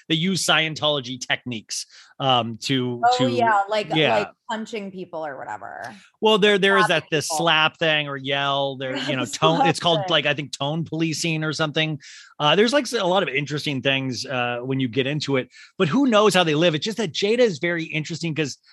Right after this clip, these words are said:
Speaker 1: well, Jada's another one, like, she doesn't even have to be banned by the Oscars. I just don't think she would be invited for her own work. And I think that at the end of the day gets to Jada. Like, Jada's done some amazing work. And even in terms of Red Table Talk, people like that. I think people like that.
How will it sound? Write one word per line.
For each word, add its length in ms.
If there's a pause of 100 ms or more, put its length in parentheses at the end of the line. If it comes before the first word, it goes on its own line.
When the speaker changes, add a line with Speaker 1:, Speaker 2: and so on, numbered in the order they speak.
(120)
Speaker 1:
well, 100
Jada's 240
another 300
one, 200
like, 200
she 100
doesn't 160
even 80
have 80
to 80
be 100
banned 400
by 120
the 80
Oscars. 400
I 80
just 160
don't 160
think 160
she 80
would 120
be 120
invited 640
for 100
her 240
own 180
work. 320
And 120
I 80
think 220
that 300
at 120
the 80
end 80
of 80
the 40
day 160
gets 340
to 120
Jada. 300 (500)
Like, 120
Jada's 240
done 160
some 160
amazing 540
work. 260
And 160
even 140
in 40
terms 220
of 80
Red 120
Table 220
Talk, 240
people 380
like 340
that. 260
I 120
think 180
people 240
like 220
that. 220